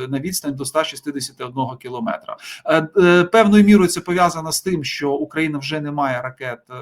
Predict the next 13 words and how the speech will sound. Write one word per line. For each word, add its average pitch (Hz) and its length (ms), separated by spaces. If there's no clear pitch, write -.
Атакамс, 110 600
кажуть, 131 280
що - 120
в 123 60
січні 139 340
вони 117 200
десь 120 180
приблизно 127 440
закінчилися, 170 760
але 175 200
знов-таки 165 520
продо-, 180 680
подовження 139 960